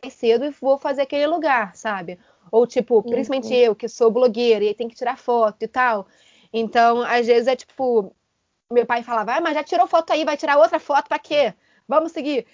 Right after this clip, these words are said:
Speaker 1: Falei, "Mas, pai, porque eu tô fazendo a viagem, mas eu também tô trabalhando." Porque no final das contas,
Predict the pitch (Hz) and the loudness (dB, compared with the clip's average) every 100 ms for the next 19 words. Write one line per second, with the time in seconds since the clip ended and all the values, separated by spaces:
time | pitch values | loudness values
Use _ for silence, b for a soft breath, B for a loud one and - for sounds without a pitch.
0 | b b - 294 302 311 339 285 - 262 | b b -12 -8 -8 -8 -6 -8 -4 -4
1 | 226 285 277 262 226 220 277 285 262 262 | -2 -4 -4 -6 -4 -2 -2 -4 -6 -4
2 | 254 277 - 381 277 269 214 185 180 240 | -6 -8 -4 0 2 2 0 -4 -10 -8
3 | 240 254 240 226 247 302 320 247 | -6 -6 -6 -4 -2 -2 0 -2